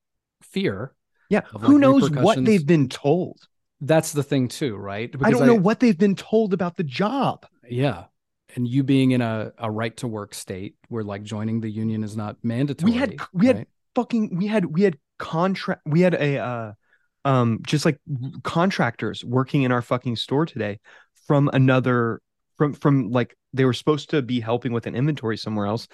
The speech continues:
Speaker 2: They came and they just worked at our store all day.
Speaker 1: Mm-hmm.
Speaker 2: If our shitty ex-governor had not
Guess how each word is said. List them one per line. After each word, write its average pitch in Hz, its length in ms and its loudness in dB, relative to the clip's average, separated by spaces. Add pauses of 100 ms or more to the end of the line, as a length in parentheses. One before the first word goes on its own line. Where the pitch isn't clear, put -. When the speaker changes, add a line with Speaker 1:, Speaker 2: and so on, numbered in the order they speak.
(240)
Speaker 2:
They 139 120 2
came 147 200 2
and 135 140 4
they 123 60 2
just 113 200 -2
worked 117 440 0
at 117 100 2
our 113 140 0
store 139 320 -2
all 95 140 -4
day. - 240 -12 (380)
Speaker 1:
Mm-hmm. 104 280 -6 (180)
Speaker 2:
If 160 300 2 (420)
our 135 160 2
shitty 147 640 2 (180)
ex-governor 127 720 -2 (1900)
had 131 140 0
not 123 340 2